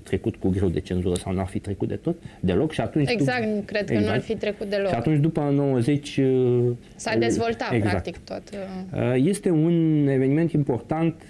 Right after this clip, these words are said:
Speaker 1: și pentru viața, uh, universitară a Crevei și pentru viața literară a,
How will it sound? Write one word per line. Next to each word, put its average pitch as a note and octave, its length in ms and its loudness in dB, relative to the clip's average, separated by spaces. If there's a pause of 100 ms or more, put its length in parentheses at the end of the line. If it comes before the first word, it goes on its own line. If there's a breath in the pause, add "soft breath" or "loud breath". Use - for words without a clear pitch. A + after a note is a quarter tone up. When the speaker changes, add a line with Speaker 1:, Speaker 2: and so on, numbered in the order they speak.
Speaker 1:
și - 280 -2
pentru C3 380 0
viața, A#2+ 340 2
uh, A2+ 540 2
universitară A2+ 600 0
a A#2 40 0
Crevei C#3 260 2
și C#3 100 -6
pentru B2+ 260 0
viața A#2 280 0
literară G2 500 0
a, F#2 340 -2